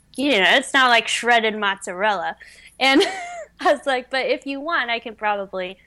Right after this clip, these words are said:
you know, shred it for you or grate it or whatever."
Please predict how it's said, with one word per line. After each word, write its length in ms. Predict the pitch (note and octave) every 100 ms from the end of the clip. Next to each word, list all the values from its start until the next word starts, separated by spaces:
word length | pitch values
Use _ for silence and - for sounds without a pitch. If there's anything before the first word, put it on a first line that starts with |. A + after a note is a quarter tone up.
| _ -
you 100 | F#3+
know, 120 | D#3
shred 260 | - A3
it 140 | G3 -
for 140 | E3
you 180 | E3 A2+ - - - _ _ _ -
or 160 | G3+
grate 380 | G3 C4 C4 B3
it 120 | A#3
or 140 | G3+ G3
whatever." 640 | A3+ A3 F3+ D#3+ D#3+